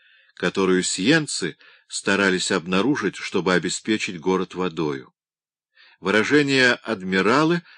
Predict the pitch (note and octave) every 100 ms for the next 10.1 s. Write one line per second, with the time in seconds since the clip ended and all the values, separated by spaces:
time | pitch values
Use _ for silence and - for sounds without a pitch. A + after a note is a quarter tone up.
0 | - _ - G2+ - F#2 G2 B2+ C#3 -
1 | G#2+ B2 F2+ E2 E2 - E2 E2 _ _
2 | - _ A2 G2+ F2 E2 D2 - - -
3 | _ - C#3 C3+ - A2 G#2 G2 A2 G#2
4 | F#2+ F#2 - - G#2+ F2+ F#2+ D#2 F2 F2+
5 | F2+ E2+ D#2+ D#2 - - F2 D#2 - -
6 | D2+ C#2+ - D#2+ D#2 - A2 A2+ _ _
7 | _ _ - A#2 A2+ G2+ E2+ C#2+ - -
8 | - _ F#2+ G#2 C#3+ C#3+ C#3 B2 B2 -
9 | A2 B2+ A2+ G#2+ - G#2+ E2 F2 F2+ -